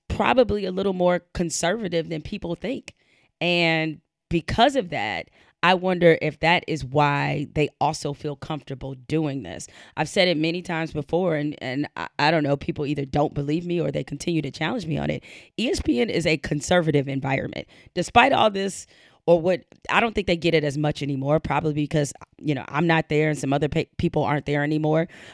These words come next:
But, you know, me, Le Batard, you know, Mike, you know, a lot of us, uh, you know, we're, we're obviously not, not i-, in prominent positions on the network anymore.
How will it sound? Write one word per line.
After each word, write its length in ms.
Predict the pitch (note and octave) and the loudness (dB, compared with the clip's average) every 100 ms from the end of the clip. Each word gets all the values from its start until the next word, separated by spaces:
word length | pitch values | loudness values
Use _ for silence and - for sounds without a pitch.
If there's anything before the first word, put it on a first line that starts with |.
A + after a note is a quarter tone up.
| _ - | _ 4
But, 280 | E3 D#3+ _ _ _ _ - | 4 4 _ _ _ _ -2
you 100 | D#3+ | 0
know, 60 | |
me, 280 | D#3+ F3 F3 | 0 0 0
Le 160 | D3+ D#3 | 2 2
Batard, 640 | D#3 - D3 D3+ D3 C3+ - | 0 0 -2 0 -2 -4 -6
you 100 | C#3 | -6
know, 140 | C3+ | -2
Mike, 500 | C#3 D3 D3+ D3 - - | 0 2 0 -4 -16 -8
you 100 | C#3+ | -6
know, 200 | C#3 C#3 | -4 -4
a 20 | |
lot 220 | D3 C#3+ | -2 -2
of 100 | D3+ | -2
us, 320 | D3 - - _ | -4 -6 -18 _
uh, 220 | F#2 F#2+ - | -6 -6 -4
you 220 | D#3 C#3 D3+ | -6 -4 -4
know, 100 | C#3 | -2
we're, 320 | D3+ D3 - | -2 -2 -4
we're 140 | D3 | -4
obviously 380 | C3+ D3 C3+ C#3 | -2 -4 -8 -8
not, 260 | C3+ C3 - | -8 -8 -10
not 320 | G#2 C#3 C3 - _ _ _ - | -8 -6 -6 -8 _ _ _ -14
i-, 120 | B2+ | -10
in 160 | D3 C#3+ | -8 -6
prominent 380 | D#3+ D3 C#3+ C#3 | -4 -2 -2 -4
positions 400 | C#3 C#3+ C#3+ C#3 | -6 -6 -4 -6
on 100 | C#3 | -4
the 60 | |
network 360 | C#3 A#3+ E3+ - | -4 -4 -6 -6
anymore. 360 | C#3 C#3 C#3 | -8 -6 -8